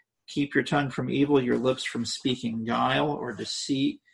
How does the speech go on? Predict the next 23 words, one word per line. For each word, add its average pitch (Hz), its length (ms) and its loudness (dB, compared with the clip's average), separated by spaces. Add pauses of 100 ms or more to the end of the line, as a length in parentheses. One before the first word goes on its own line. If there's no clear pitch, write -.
(260)
which 123 220 0
is 113 340 0
what 120 280 0
Revelation 127 520 2
fourteen 120 440 -4
verse 113 200 -4
five 139 300 6
says 117 240 0
of 120 180 -4
the 123 80 0
one 120 200 2
hundred 117 240 -2
and 113 120 -10
forty-four 113 520 -8
thousand. 113 500 -6 (380)
One 170 240 8
last 170 260 8
verse 160 240 6
that 147 120 8
I'm 139 120 8
gonna 123 160 2
show 147 380 8
you 147 200 8